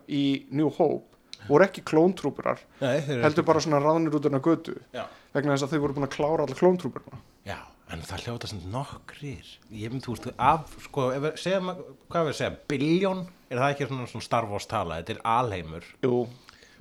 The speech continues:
Speaker 2: Bill-, ein billjón, það hljóma verið svo lítið af magna klóntrúperum.
Speaker 1: Ef eitthvað, þá veist mér alveg furðulega fáir einhvern veginn á ferli í Star Wars heiminum, miðað við hvað hann er stór og hvað eru margar plánetur.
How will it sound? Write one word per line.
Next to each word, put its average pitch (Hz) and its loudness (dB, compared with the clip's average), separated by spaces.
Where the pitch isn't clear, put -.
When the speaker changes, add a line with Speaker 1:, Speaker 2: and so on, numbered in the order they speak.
Speaker 2:
Bill-, 160 4
ein 170 0
billjón, 139 0
það 110 -2
hljóma 120 -2
verið 107 -6
svo 101 -6
lítið 107 -6
af 92 -2
magna 95 -6
klóntrúperum. 87 -12
Speaker 1:
Ef 131 -2
eitthvað, 175 -8
þá 143 -6
veist 143 -4
mér 139 -2
alveg 117 -6
furðulega 147 0
fáir 160 0
einhvern 135 -2
veginn 123 0
á 117 -4
ferli 127 -2
í 143 0
Star 139 0
Wars 135 -4
heiminum, 113 -6
miðað 147 0
við 117 -4
hvað 139 2
hann 120 -4
er - -2
stór 143 0
og - -18
hvað - 0
eru 131 4
margar 131 -2
plánetur. 135 -2